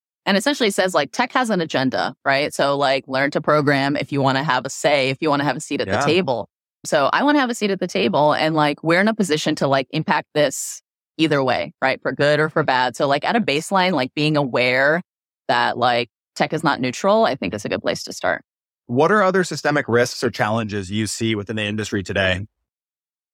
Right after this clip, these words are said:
Speaker 1: It's a really good question. Systemic risks or challenges in the industry. Well, I mean, how far, I, I, I'm trying to, like, unwind us from where we're at
Speaker 2: Yeah.
Speaker 1: today.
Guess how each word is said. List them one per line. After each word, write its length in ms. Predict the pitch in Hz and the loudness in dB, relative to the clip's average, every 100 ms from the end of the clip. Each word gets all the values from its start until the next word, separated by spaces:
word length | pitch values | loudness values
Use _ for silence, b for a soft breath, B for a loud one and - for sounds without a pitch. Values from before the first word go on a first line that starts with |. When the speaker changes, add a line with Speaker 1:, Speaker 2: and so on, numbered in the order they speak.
| _ _ | _ _
Speaker 1:
It's 80 | |
a 20 | 143 | 0
really 160 | 135 | 2
good 140 | 113 - | 2 0
question. 480 | 117 - 117 127 139 _ _ _ _ _ _ - | -2 0 0 0 -2 _ _ _ _ _ _ -10
Systemic 600 | 180 - 180 190 233 294 - - | -8 -2 0 2 2 0 -4 -6
risks 680 | 165 165 165 - - - - | 2 2 2 -4 -12 -12 -2
or 160 | 165 160 | -2 -2
challenges 920 | - 156 156 151 151 151 147 143 - | 0 2 2 2 -2 -2 -2 -4 -6
in 220 | 151 156 | -2 0
the 80 | 151 | 0
industry. 720 | - 143 147 151 - 143 127 - | 0 0 0 -2 -4 -2 -2 -2
Well, 480 | 165 214 220 220 220 | -2 0 2 2 0
I 80 | 214 | 2
mean, 360 | 240 233 233 208 _ _ _ _ _ - | 2 2 2 -2 _ _ _ _ _ -4
how 280 | 208 247 | -2 -2
far, 280 | 240 247 220 - | -2 0 0 0
I, 180 | 190 202 - | -2 -2 -2
I, 200 | 202 214 | -2 0
I'm 140 | - 240 | -2 0
trying 160 | 269 | 0
to, 80 | 269 | 2
like, 140 | 240 - | 0 0
unwind 540 | 190 196 165 160 170 | 0 2 2 2 2
us 160 | 170 151 | 0 -2
from 180 | 175 156 | -2 0
where 180 | 156 156 | 0 2
we're 220 | 156 151 | 2 0
at 340 | 139 139 - | 0 -2 -2
Speaker 2:
Yeah. 80 | - | 0
Speaker 1:
today. 480 | 123 147 131 156 | 2 2 0 -2